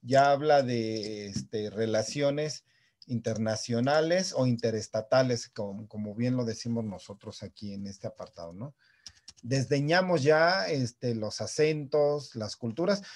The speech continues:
pero fíjense, si te das cuenta, de repente creces y, y, y te das, eh, perdón, ya que estamos un poquito grandes, te das cuenta que tomamos a juego la interculturalidad, por decir, con los, eh, acentos norteños.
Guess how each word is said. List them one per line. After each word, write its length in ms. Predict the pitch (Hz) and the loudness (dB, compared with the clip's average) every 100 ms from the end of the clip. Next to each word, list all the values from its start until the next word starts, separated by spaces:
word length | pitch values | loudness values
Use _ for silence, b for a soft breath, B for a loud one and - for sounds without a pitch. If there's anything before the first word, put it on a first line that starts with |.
| B | B
pero 140 | 143 131 | 0 2
fíjense, 480 | 214 240 220 - | 4 4 2 0
si 140 | 139 165 | -2 0
te 120 | 165 | 6
das 220 | 180 208 | 6 4
cuenta, 560 | - 180 143 127 156 185 | 2 2 2 0 -2 -2
de 160 | 135 | -2
repente 440 | 123 120 151 165 175 | -2 -2 -4 -6 -2
creces 540 | 156 147 131 190 - _ _ _ _ _ _ _ | 0 0 -2 -10 -12 _ _ _ _ _ _ _
y, 260 | 165 139 131 | -4 0 0
y, 640 | - 131 123 120 120 123 | -2 -2 -2 -4 -4 -4
y 40 | |
te 140 | 113 120 | 0 0
das, 280 | 139 165 - | 0 -2 -4
eh, 180 | 139 117 | -4 0
perdón, 260 | - 139 131 b b | 0 0 -2 b b
ya 180 | 131 156 | 2 2
que 100 | 196 | 2
estamos 400 | 185 175 175 175 | 0 0 2 -2
un 80 | 185 | -2
poquito 320 | 180 175 185 | -4 -4 0
grandes, 320 | 175 180 180 | 2 2 2
te 80 | 170 | 2
das 200 | 160 170 | 2 2
cuenta 640 | - 196 196 - 175 180 B B B _ - | 0 2 2 4 2 2 B B B _ 0
que 120 | 151 | 0
tomamos 520 | - 147 156 175 190 | 4 4 4 4 2
a 60 | 185 | 0
juego 340 | - 165 170 | 4 6 6
la 100 | 175 | 4
interculturalidad, 1200 | 156 131 127 - 127 120 127 117 113 113 135 170 170 | 4 4 2 2 -4 0 4 4 4 4 4 2 0
por 200 | 160 127 | 0 2
decir, 640 | 120 - 147 160 160 127 | -2 0 0 0 -2 -2
con 220 | 139 123 | 0 2
los, 460 | 120 110 - - - | 2 -2 -6 -16 -14
eh, 520 | 135 120 117 113 110 113 | -6 -2 0 0 -2 -4
acentos 720 | 123 - 151 147 160 147 - | -6 2 2 2 2 0 0
norteños. 840 | 127 113 110 - 180 202 240 247 | 0 2 0 4 6 6 4 0